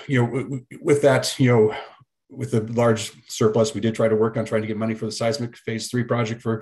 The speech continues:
for, for the Golden Gate Bridge. We, we have not given up on that yet. Um, we did, with the large surplus, try to, um, had all our delegation members sign a letter requesting, you know, funding to be in the budget. Uh, they were very supportive and active in that,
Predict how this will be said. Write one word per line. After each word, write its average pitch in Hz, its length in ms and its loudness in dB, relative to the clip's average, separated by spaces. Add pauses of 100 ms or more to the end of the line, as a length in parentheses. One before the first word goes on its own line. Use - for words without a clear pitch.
for, 110 220 0 (160)
for 113 180 -4
the 107 140 -8
Golden 107 240 0
Gate 104 120 -2
Bridge. 113 380 -2
We, 98 240 -10
we 98 100 -6
have 90 120 -6
not 107 240 0
given 110 200 2
up 113 140 2
on 107 120 4
that 104 180 0
yet. 131 260 0 (540)
Um, 95 400 2
we 101 100 -2
did, 110 300 -2
with 107 160 2
the 104 120 2
large 107 240 0
surplus, 107 380 -4
try 101 160 -4
to, 98 220 -6
um, 90 320 -6 (200)
had 104 180 -2
all 101 140 -4
our 98 300 -2
delegation 107 440 0
members 104 260 -4
sign 98 220 -4
a 92 40 -4
letter 101 220 0
requesting, - 720 -4
you 110 100 -2
know, 98 60 -2
funding 104 280 -2
to - 140 -14
be 107 100 -4
in 104 80 -2
the 101 60 -6
budget. 110 340 0 (520)
Uh, 95 160 -4
they 95 120 -4
were 92 80 -2
very 104 240 2
supportive 104 480 2
and 98 120 -6
active - 280 -4
in 101 100 -4
that, - 280 -4